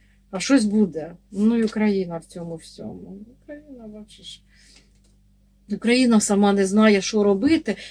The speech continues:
Чого Україна сама не знає? Тому що фінансово в карманах пусто. Якби в Україні, в самої України були фінанси такі, як, ну, треба для війни, для того, щоб,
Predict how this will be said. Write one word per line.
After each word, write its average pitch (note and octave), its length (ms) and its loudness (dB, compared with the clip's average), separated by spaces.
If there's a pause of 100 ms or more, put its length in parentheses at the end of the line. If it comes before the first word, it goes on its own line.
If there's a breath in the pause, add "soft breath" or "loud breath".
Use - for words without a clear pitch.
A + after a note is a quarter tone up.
Чого B3 260 2
Україна F#3+ 480 2
сама F3+ 320 -4
не E3+ 120 -4
знає? D#3+ 320 -10 (140)
Тому D4 220 -2
що C4+ 100 -8
фінансово A#3 640 -4
в - 100 -20
карманах G#3 600 0 (600)
пусто. - 420 -8 (840)
Якби G#3+ 260 8
в B3 60 6
Україні, C4 540 6
в G#3 60 2
самої A3 460 6
України F#3 540 0
були G#3 300 4
фінанси D4 540 -2
такі, G3 320 -4
як, F#3+ 220 2 (960 loud breath)
ну, G#3 160 2
треба F3 500 2
для G3 200 4
війни, F#3 600 4
для F3 120 -6
того, A3 360 0
щоб, F#3+ 260 -2